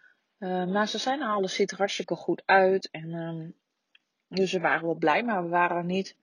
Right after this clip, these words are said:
helemaal opgelucht of zo. Ik dacht van: "Nou, oké, prima." Ehm, volgende hobbel, zeg maar, overwonnen. Van: "Oké, het hartje klopt in ieder geval, het zit op de goede plek. Dus dat is positief." En dan, nou, <laughs> ben ik weer, eh,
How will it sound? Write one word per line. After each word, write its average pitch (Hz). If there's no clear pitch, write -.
helemaal 175
opgelucht 156
of -
zo. -
Ik 165
dacht 170
van: 175
"Nou, 156
oké, 175
prima." 165
Ehm, 170
volgende 185
hobbel, 151
zeg 156
maar, 156
overwonnen. 160
Van: 175
"Oké, 175
het 135
hartje 180
klopt 196
in 190
ieder 180
geval, 170
het 170
zit 156
op 151
de 165
goede 233
plek. 180
Dus 170
dat 165
is 165
positief." 170
En 160
dan, 160
nou, 170
<laughs> 170
ben 165
ik 170
weer, 156
eh, 156